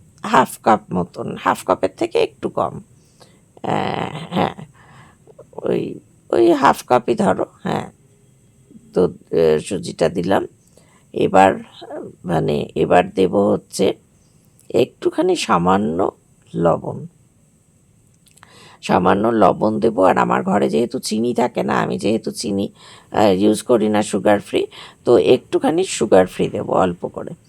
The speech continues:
আহ, তো লবণ দিয়ে সুগার ফ্রি দিয়ে এটা ভালো করে নেড়ে নিই। এই যে, আহ, পিঙ্ক সল্ট দিয়ে দিলাম আর সুগার ফ্রি দেব, দিয়ে এটাকে নে-, নাড়বো, মানে, উম, উম, তারপরে তোমার,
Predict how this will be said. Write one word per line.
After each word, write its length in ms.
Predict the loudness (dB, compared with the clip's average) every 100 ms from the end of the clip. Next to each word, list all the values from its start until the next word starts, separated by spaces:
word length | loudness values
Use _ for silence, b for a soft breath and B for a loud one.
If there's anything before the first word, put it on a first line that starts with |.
| b b b b _ -4
আহ, 460 | -2 2 2 0 -2
তো 260 | 0 2 0 -2 -4
লবণ 540 | 0 2 2 -2 -2
দিয়ে 280 | -2 -2 -2
সুগার 380 | -4 0 0 0
ফ্রি 220 | -4 -4
দিয়ে 240 | 0 0
এটা 180 | 2 0
ভালো 260 | 0 -2 -2
করে 340 | -2 -2 -2 B B B _
নেড়ে 280 | -2 0 -2
নিই। 240 | -2 -2 0
এই 260 | 0 0
যে, 180 | 0 -2
আহ, 340 | 0 0 0 0 -4
পিঙ্ক 260 | -2 -4
সল্ট 340 | -2 0 0 -4 B B B B -8
দিয়ে 220 | 0 2 0
দিলাম 360 | 0 -2 -2 -10 _ _ _ _ _ _
আর 300 | -2 -2 -2 -6 B -18
সুগার 360 | -4 2 2 0
ফ্রি 220 | -2 -2
দেব, 280 | -2 -2 -4
দিয়ে 280 | -2 0
এটাকে 300 | -2 -4 -6
নে-, 400 | -4 -2 -4 -6 -6
নাড়বো, 540 | -4 -4 -2 -2 -2 B B B B -6
মানে, 420 | -2 0 0 -4 -6 -14 -10
উম, 140 | -10 -10 -12
উম, 280 | -8 -6 -8 -10 -18 -20 _ -20 -20 _ -20 -10 0
তারপরে 520 | 4 4 4 2 4
তোমার, 360 | 2 -2 -2